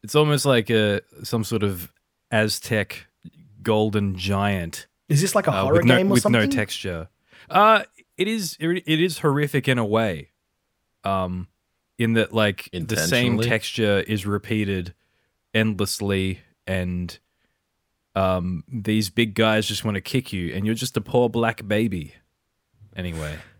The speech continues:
Speaker 1: it's pretty
Speaker 2: Uh,
Speaker 1: funny.
Speaker 2: You said it was Oni, Oni, Oni Plays.
Speaker 1: Yeah, One E Plays.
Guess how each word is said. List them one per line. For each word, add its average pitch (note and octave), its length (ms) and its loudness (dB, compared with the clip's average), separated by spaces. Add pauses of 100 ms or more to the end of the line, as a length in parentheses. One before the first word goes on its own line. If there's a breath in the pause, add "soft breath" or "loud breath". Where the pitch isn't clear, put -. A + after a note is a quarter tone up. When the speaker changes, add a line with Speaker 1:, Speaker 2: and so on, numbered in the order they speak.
Speaker 1:
it's - 140 -18
pretty C3+ 200 2
Speaker 2:
Uh, C#3+ 80 2
Speaker 1:
funny. F2+ 440 -6 (480)
Speaker 2:
You F#3 220 -4
said F#3 180 4
it F3 40 8
was D3+ 160 0
Oni, D3+ 320 -4 (300)
Oni, G3 380 0
Oni E3+ 280 4
Plays. G#2+ 640 -10 (260)
Speaker 1:
Yeah, A#2+ 280 4
One A#2+ 280 2
E D3+ 120 0
Plays. F#2+ 720 -2